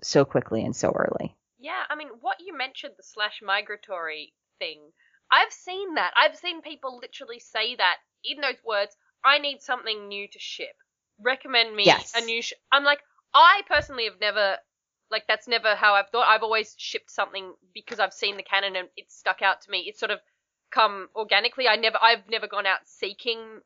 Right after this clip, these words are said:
Speaker 2: new stuff. I let it sort of come to me. But it's, it's really interesting to me that people do that. Like, that they're like, "I need something new to ship," or that they read fan fiction for a show before they've seen the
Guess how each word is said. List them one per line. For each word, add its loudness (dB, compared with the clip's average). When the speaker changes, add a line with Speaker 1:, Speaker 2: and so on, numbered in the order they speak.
Speaker 2:
new -10
stuff. 4
I 4
let 2
it -8
sort -8
of -10
come -8
to -18
me. -6
But -4
it's, -10
it's -20
really -4
interesting -8
to -18
me -8
that -8
people -10
do -6
that. -2
Like, 0
that 0
they're 2
like, 4
"I 2
need 0
something -2
new -8
to -16
ship," -6
or 6
that 2
they 0
read -4
fan 4
fiction -8
for -2
a -4
show -2
before -6
they've -2
seen -8
the -12